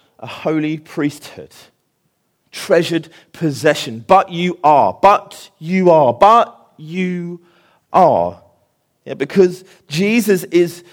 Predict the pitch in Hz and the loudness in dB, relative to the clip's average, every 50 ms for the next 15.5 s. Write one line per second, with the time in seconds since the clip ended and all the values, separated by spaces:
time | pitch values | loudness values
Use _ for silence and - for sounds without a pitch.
0 | _ _ - 156 160 - - 185 185 180 170 160 - - 147 131 135 131 131 127 | _ _ -8 -8 -6 0 0 2 2 2 -2 -6 -4 -4 -4 -2 -2 -4 -6 -6
1 | - - 190 202 214 220 185 151 185 175 175 180 170 160 170 160 160 160 170 190 | -4 -4 -4 -2 -2 -6 -4 -4 -2 0 0 0 -2 -2 -6 -8 -2 -2 -2 -2
2 | 208 196 - - 196 180 156 143 139 147 139 143 139 139 - - 156 147 139 135 | -2 -6 -12 -12 -6 -4 -2 -2 -2 -2 -4 -6 -10 -12 -10 -8 -8 -6 -6 -8
3 | 135 131 147 165 170 175 180 165 - 151 151 156 147 139 - - - - - _ | -10 -8 -8 -8 -6 -6 -8 -10 -10 -10 -8 -8 -8 -8 -10 -14 -20 -20 -20 _
4 | - 135 151 175 175 156 139 - - - _ _ - 135 135 170 220 220 190 208 | -4 0 2 4 4 2 0 -2 -6 -14 _ _ -20 -10 -4 -2 2 4 4 6
5 | 233 233 202 147 156 165 160 151 156 156 156 202 170 113 87 78 80 _ _ _ | 6 6 4 4 2 2 2 2 0 0 2 0 0 0 -4 -10 -16 _ _ _
6 | _ _ _ _ _ _ _ _ _ _ _ _ _ _ - 202 156 - 190 175 | _ _ _ _ _ _ _ _ _ _ _ _ _ _ -8 -8 -4 -2 -4 -2
7 | 143 151 135 - - 170 135 113 101 104 - - - _ _ _ _ _ _ _ | -2 -6 -8 -8 -4 -2 -2 -2 -4 -6 -12 -20 -20 _ _ _ _ _ _ _
8 | _ _ _ _ _ _ _ _ _ _ _ _ _ _ _ _ _ _ _ _ | _ _ _ _ _ _ _ _ _ _ _ _ _ _ _ _ _ _ _ _
9 | _ _ _ - - - 170 202 208 - - 202 185 180 - 185 226 247 233 196 | _ _ _ -16 -14 -6 -4 -4 -2 0 0 0 0 0 -2 -2 0 0 2 2
10 | 170 160 165 185 196 202 180 170 180 180 180 175 175 180 160 - - 233 208 175 | 2 2 2 0 0 0 0 0 2 2 2 2 0 -2 -8 -2 0 2 4 4
11 | 139 131 139 175 170 - - - _ _ _ _ _ _ _ _ _ - 220 190 | 4 2 2 0 -2 -8 -14 -18 _ _ _ _ _ _ _ _ _ -4 -4 -4
12 | - - - - 220 240 202 147 143 165 190 220 226 190 - - - _ _ - | -4 -6 -10 -2 2 2 2 4 4 2 0 0 -2 -6 -10 -12 -16 _ _ -2
13 | 170 170 170 160 147 190 190 160 113 95 92 92 95 _ _ _ _ _ _ _ | -2 -2 -2 -2 -2 0 0 0 -2 -4 -8 -14 -20 _ _ _ _ _ _ _
14 | _ _ _ 160 160 - 165 143 139 202 208 208 - - 175 165 180 190 202 196 | _ _ _ -16 -16 -16 -18 -2 2 4 4 4 2 -2 -6 -6 -4 -2 2 4
15 | 190 185 185 156 113 90 80 80 - | 4 6 6 4 2 0 -4 -10 -18